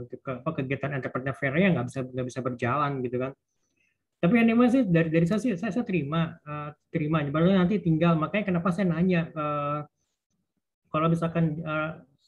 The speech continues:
apa, kalau misalnya benar-benar real seperti apa tadi kan, misalnya kalau tanya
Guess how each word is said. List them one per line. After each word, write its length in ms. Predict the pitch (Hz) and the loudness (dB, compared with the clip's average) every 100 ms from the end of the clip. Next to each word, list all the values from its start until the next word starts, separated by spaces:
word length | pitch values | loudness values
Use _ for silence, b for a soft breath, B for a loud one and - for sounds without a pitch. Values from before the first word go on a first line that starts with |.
| - 151 | -18 -6
apa, 80 | 170 | -4
kalau 160 | 160 147 147 | -2 -4 -2
misalnya 160 | 156 147 | -2 -2
benar-benar 400 | 147 147 147 - | -2 -2 -4 -6
real 320 | 139 180 196 | 0 2 2
seperti 400 | 170 - - 147 | -2 -8 -8 -6
apa 160 | 139 147 | -6 -4
tadi 160 | 131 156 | -4 -6
kan, 160 | 143 | -6
misalnya 240 | 143 156 160 | -4 -4 -2
kalau 160 | 135 | -4
tanya 240 | 127 131 | -4 -6